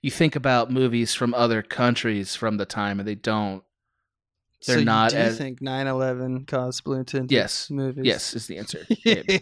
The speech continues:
Speaker 1: Yes.
Speaker 2: Got it.
Speaker 1: Although again, I
Speaker 2: Yeah.
Speaker 1: have to cite you, I have to cite Enemy of the State, a movie that came
Speaker 2: Hey,
Speaker 1: out before.
Speaker 2: well, I'll
Speaker 1: Uh,
Speaker 2: also mention the Harry Potters. They're the biggest offenders, right?
Speaker 1: But they,
Speaker 2: After,
Speaker 1: those
Speaker 2: like,
Speaker 1: are
Speaker 2: the
Speaker 1: after
Speaker 2: third,
Speaker 1: nine eleven.
Speaker 2: fourth movie.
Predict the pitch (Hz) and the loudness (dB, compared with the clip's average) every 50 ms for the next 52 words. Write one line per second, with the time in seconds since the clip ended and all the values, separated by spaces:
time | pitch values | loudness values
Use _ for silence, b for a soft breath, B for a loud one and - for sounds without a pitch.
0 | - 170 165 170 165 165 165 160 156 147 151 147 143 143 139 135 147 143 139 139 | 0 0 2 2 2 2 2 0 -2 -2 -4 -4 -2 0 2 4 4 4 4 4
1 | 131 - 160 156 147 135 127 131 143 135 - - 113 - - 208 139 139 135 131 | 2 2 2 4 6 6 6 6 4 4 2 0 -2 2 4 6 6 4 4 0
2 | 127 - 127 131 135 127 - 123 - 151 139 135 - 147 147 143 143 147 147 147 | -2 0 2 2 2 2 2 2 4 4 4 4 4 2 2 4 4 4 4 4
3 | 131 120 120 - - - - 151 135 127 - - - - _ b b b b b | 2 0 -2 -6 -2 2 4 4 4 4 2 -4 -8 -8 _ b b b b b
4 | b b b b - 123 123 131 131 127 120 120 117 - 139 135 127 127 123 113 | b b b b -2 2 4 4 6 6 4 2 2 2 2 4 6 6 6 4
5 | 117 127 123 - - - 156 151 147 143 135 123 113 107 - - 170 190 208 202 | 4 0 0 0 0 0 2 4 4 4 2 2 0 -4 -2 0 2 4 4 4
6 | 196 196 202 190 185 170 - _ _ _ _ _ _ _ _ _ _ _ _ _ | 2 0 -2 -4 -8 -14 -20 _ _ _ _ _ _ _ _ _ _ _ _ _
7 | _ - - - 226 220 202 202 196 - 202 185 180 175 175 170 - - 175 165 | _ 0 2 4 4 6 4 4 2 0 -2 0 2 2 2 2 2 2 2 2
8 | 165 151 160 147 135 170 165 156 147 - - 143 147 170 180 151 147 175 175 - | 2 2 2 2 4 4 4 4 4 2 2 2 4 4 4 4 2 0 -2 -2
9 | - - - - - _ - 156 160 165 156 147 151 143 143 135 - - - 143 | -4 -4 -6 -10 -6 _ 2 2 2 2 2 2 2 2 2 0 0 0 -2 -2
10 | 135 - - 127 131 127 131 139 151 160 - - - - - - - 151 156 143 | -2 0 2 2 4 4 4 2 2 2 0 0 -2 -2 -2 0 2 4 4 4
11 | 151 147 131 - 151 156 160 151 147 - - 175 175 190 147 170 180 151 147 147 | 2 2 2 4 6 6 6 6 6 4 6 6 8 8 8 6 4 2 4 4
12 | 156 165 160 160 165 160 156 151 143 139 139 151 165 170 - - 170 175 180 185 | 4 6 6 6 6 6 6 6 6 6 6 6 6 6 4 2 0 0 0 -2